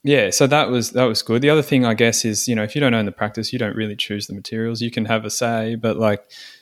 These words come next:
you know, you're dreaming if you think you can, you know, always call, make the call on what exactly you're using and what, you know, 'cause they're all different suppliers and costs and challenges there. Um, but you, you might find the perfect place.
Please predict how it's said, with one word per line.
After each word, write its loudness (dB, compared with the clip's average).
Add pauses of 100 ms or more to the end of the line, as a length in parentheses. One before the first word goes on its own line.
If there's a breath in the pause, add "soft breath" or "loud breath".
(140)
you -4
know, -4
you're -2
dreaming 2
if -12
you -8
think -4
you -10
can, -8 (160)
you -8
know, -10 (100)
always 4 (220)
call, 2
make 0
the -10
call 0
on 0
what 2 (320)
exactly -6
you're -4
using -2
and -4
what, -8
you -6
know, -8
'cause -2
they're 6
all 4
different -2
suppliers -2
and -8
costs -6
and -12 (420 loud breath)
challenges -2
there. -4
Um, -2
but -2
you, 0
you 0
might 0
find -8
the -16
perfect -14
place. -8